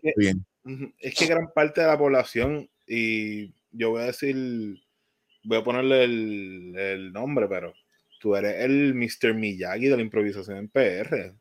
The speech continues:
Speaker 1: O sea, yo, yo te entiendo, pero es la realidad, o sea, y la gente te la da.
Speaker 2: Mira, pues, piensa en esto. Rigoberto Gillo Giraldo trajo la impro aquí hace veinte años.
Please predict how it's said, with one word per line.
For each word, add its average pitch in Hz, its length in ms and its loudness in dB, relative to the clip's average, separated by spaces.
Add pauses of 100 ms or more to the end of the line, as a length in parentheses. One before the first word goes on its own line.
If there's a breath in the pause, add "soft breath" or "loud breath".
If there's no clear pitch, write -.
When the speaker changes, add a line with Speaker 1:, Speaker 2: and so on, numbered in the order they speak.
(140)
Speaker 1:
O - 20 -20
sea, 113 300 2 (480 soft breath)
yo, 113 260 0
yo 120 200 4
te 131 80 6
entiendo, 156 640 4 (420)
pero 104 400 -2
es 98 80 -4
la 110 120 0
realidad, 143 500 0
o 151 40 0
sea, 107 220 0
y 104 160 -6 (140)
la 110 160 -2
gente 110 260 -6
te 131 80 -2
la 143 160 4
da. 135 340 -2 (520)
Speaker 2:
Mira, 104 440 6 (360)
pues, 110 160 2 (100)
piensa 143 340 8
en 143 60 2
esto. 101 460 -2 (1900)
Rigoberto 131 880 6
Gillo 160 320 6
Giraldo 156 560 8
trajo 135 300 6
la 131 120 6
impro 143 280 4
aquí 135 280 2
hace 110 300 4
veinte 95 340 0
años. 76 360 -4